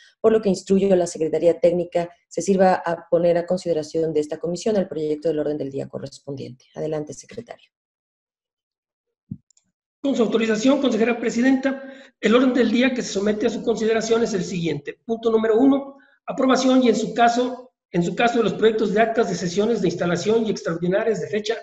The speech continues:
Speaker 2: doce de noviembre y diez de diciembre de dos mil veintiuno y diez de enero de dos mil veintidós. Punto número dos, informe que rinde la Secretaría Técnica de la Comisión Temporal de Voto en el Extranjero. Y punto número tres,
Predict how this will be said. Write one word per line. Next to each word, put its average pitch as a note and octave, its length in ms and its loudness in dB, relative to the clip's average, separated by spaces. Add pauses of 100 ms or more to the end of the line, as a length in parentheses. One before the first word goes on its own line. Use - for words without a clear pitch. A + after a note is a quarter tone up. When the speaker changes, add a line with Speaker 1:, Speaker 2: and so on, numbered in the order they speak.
Speaker 2:
doce A3+ 300 -2
de F#3+ 80 2
noviembre A3+ 600 0
y F3+ 100 -12
diez G#3+ 200 0
de A3 80 -4
diciembre G#3 460 -6
de G3+ 60 -2
dos E3+ 160 -6
mil F#3+ 200 -4
veintiuno F#3+ 560 -4 (340)
y F3 100 -8
diez G#3 220 4
de G#3 60 2
enero A3 480 0
de G3 100 -2
dos E3+ 140 -2
mil F#3+ 180 -2
veintidós. E3 500 -2 (380)
Punto F3+ 240 0
número G3+ 240 4
dos, B3+ 380 0 (320)
informe B3 480 4
que G#3 120 4
rinde A#3+ 380 2
la G#3+ 100 2
Secretaría G#3+ 500 0
Técnica B3 340 -2
de G3+ 80 0
la F#3+ 80 0
Comisión G#3+ 380 0
Temporal A3 400 -2
de G#3+ 80 -2
Voto G#3+ 240 -6
en G#3+ 60 -6
el G#3 60 -4
Extranjero. G#3+ 440 -2 (480)
Y A3+ 180 -6
punto B3 240 2
número A3+ 320 4
tres, B3+ 360 2